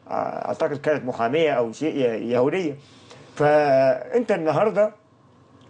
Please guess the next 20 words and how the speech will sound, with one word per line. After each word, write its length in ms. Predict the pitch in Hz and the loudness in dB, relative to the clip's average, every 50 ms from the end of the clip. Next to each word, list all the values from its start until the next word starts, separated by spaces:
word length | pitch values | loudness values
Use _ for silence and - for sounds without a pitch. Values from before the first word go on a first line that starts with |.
| - - - - | -20 -10 -4 -2
آه، 920 | 131 131 127 127 127 123 123 120 120 117 117 117 113 110 113 117 113 113 | 0 2 4 4 4 4 2 2 0 0 -2 -4 -4 -4 -4 -4 -4 -6
طردتهم، 680 | 113 - 147 151 151 147 147 - 196 196 208 240 233 226 - _ _ _ _ _ _ _ - | -4 -2 0 0 0 0 -2 -2 -2 0 0 0 -2 -4 -10 _ _ _ _ _ _ _ -6
أسهمت 400 | 139 - - 127 143 196 220 - - - - - _ _ - - - - - - - - - - - | -6 -6 -4 -2 -2 -2 -2 -2 -4 -12 -20 -20 _ _ -20 -20 -20 -20 -20 -20 -20 -20 -20 -8 -2
في 360 | - 147 147 147 139 - - | 0 2 2 2 0 -4 -6
استمرارية 640 | 139 - - 147 139 143 143 151 196 226 190 180 180 | -10 -8 -4 -2 2 2 2 2 2 2 0 2 0
هذا 60 | 170 | 0
الكلام. 280 | - 147 135 127 113 - - - - - - | 0 2 0 0 0 -2 -6 -20 -18 -10 -4
لما 380 | 143 160 202 262 311 330 302 262 | 0 0 2 2 0 0 -2 -4
استنفروا 460 | - - - 220 202 160 185 262 262 | -4 -2 -2 -2 -2 -2 -2 -4 -2
دلوقتي 360 | 214 165 180 240 262 - 220 | -2 0 0 0 0 0 -2
ما 80 | 196 190 | -2 -2
عادش 240 | 220 240 233 - | -2 -2 -4 -6
فيه 140 | 180 170 226 | -10 -6 -2
يهود 440 | 233 208 214 143 160 190 196 214 175 - - _ _ _ _ _ _ _ _ - - - - - - - - - - - - - - - - - - | 0 0 0 0 0 0 -2 -4 -6 -8 -16 _ _ _ _ _ _ _ _ -20 -20 -20 -20 -20 -20 -20 -20 -20 -20 -20 -20 -20 -20 -20 -20 -20 -14
سفارديم 760 | - - 156 151 160 170 165 156 147 196 214 214 208 - - - | -8 -4 -2 0 2 2 2 2 2 2 0 0 -2 -4 -8 -6
ما 120 | 135 143 | -2 -2
هاجروش. 480 | 156 147 147 165 170 151 139 139 - - _ _ _ _ _ - - - - - - - - - - - - - - - - - - - - | -2 0 0 -2 -2 -2 -4 -6 -12 -20 _ _ _ _ _ -20 -20 -20 -20 -20 -20 -20 -20 -20 -20 -20 -20 -20 -20 -20 -20 -20 -14 -10 -8
اتحولت 580 | - - 143 - 151 170 175 185 226 302 320 302 | -6 -4 -2 0 0 0 0 0 2 2 2 2
إسرائيل 540 | 254 247 226 - 175 196 220 233 214 190 190 | 0 -2 -4 -2 0 2 2 2 2 0 0
لمين؟ 340 | 175 170 165 151 123 113 | 0 0 -2 -2 -4 -6